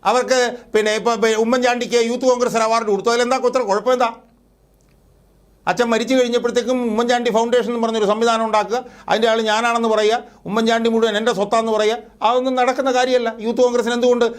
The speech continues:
ഉമ്മൻചാണ്ടിയുടെ നേതൃത്വത്തിലുള്ള അവാർഡ്, ഏ, പിന്നെ പ്രഖ്യാപിച്ചുകൂടാ? അവർ അന്തസ്സായിട്ട് ആ അവാർഡ് പ്രഖ്യാപിച്ചു. അതിനകത്ത് എങ്ങനെയാണ് ഗ്രൂപ്പിസം ഉണ്ടാവുന്നത്? നിങ്ങളാണ് ഗ്രൂപ്പ് കളിച്ചുകൊണ്ടിരിക്കുന്നത്.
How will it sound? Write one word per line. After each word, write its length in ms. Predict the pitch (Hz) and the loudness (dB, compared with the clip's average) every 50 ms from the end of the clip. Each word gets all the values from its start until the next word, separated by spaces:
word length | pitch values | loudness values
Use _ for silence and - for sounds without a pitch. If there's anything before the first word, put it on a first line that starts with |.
| - - - | -10 -10 -4
ഉമ്മൻചാണ്ടിയുടെ 460 | 220 226 247 233 240 233 233 233 233 | -2 0 0 2 2 0 0 0 0
നേതൃത്വത്തിലുള്ള 340 | 233 233 226 226 233 220 220 | 0 0 2 0 0 0 2
അവാർഡ്, 340 | 220 220 226 226 214 226 220 208 214 - - - - - | 0 0 0 0 0 -2 -2 -2 -6 -12 -20 -12 -4 0
ഏ, 140 | 202 208 202 202 170 | 0 2 2 0 -2
പിന്നെ 160 | 202 202 202 | -2 -2 -2
പ്രഖ്യാപിച്ചുകൂടാ? 680 | 202 208 - 214 208 208 202 202 202 196 190 190 196 196 - - - | -2 -2 0 0 -2 0 0 -2 -2 -2 -2 -4 -4 -6 -6 -4 0
അവർ 140 | 220 226 | 2 2
അന്തസ്സായിട്ട് 560 | 233 226 220 - 233 233 240 214 233 233 233 226 | 2 2 0 0 0 0 0 0 0 0 2 0
ആ 40 | |
അവാർഡ് 240 | 220 220 220 220 214 | 0 0 0 0 -2
പ്രഖ്യാപിച്ചു. 480 | 208 214 196 170 208 185 185 170 202 196 - - - - - - | -2 -2 -2 -2 -2 -2 -2 -6 -10 -14 -14 -20 -20 -20 -6 -4
അതിനകത്ത് 260 | - 208 226 226 226 | 0 0 2 2 0
എങ്ങനെയാണ് 260 | 226 220 226 220 214 214 | 0 0 0 0 0 0
ഗ്രൂപ്പിസം 480 | 190 202 220 226 - 240 196 214 233 | 0 0 0 0 0 0 0 0 2
ഉണ്ടാവുന്നത്? 420 | 226 208 208 202 190 196 196 190 196 - - - | 2 2 0 0 -2 -4 -6 -8 -8 -14 -10 -4
നിങ്ങളാണ് 360 | 170 185 220 240 240 240 240 | -2 0 2 2 2 0 0
ഗ്രൂപ്പ് 260 | 233 208 233 233 233 240 220 | -2 -2 -2 -2 0 0 0
കളിച്ചുകൊണ്ടിരിക്കുന്നത്. 720 | 226 220 - 220 220 220 208 202 180 180 175 175 165 | 0 0 -2 -2 -4 -2 -4 -4 -4 -6 -6 -8 -10